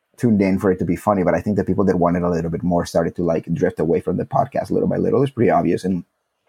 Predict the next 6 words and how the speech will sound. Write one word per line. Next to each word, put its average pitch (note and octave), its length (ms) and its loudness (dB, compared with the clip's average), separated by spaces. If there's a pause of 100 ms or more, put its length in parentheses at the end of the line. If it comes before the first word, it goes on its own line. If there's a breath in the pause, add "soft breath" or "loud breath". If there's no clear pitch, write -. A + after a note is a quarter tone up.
(380)
the B2+ 220 0
download A#2 500 2
numbers F2 440 -4
went F2+ 280 -4
down C2+ 400 -10
significantly, - 920 -10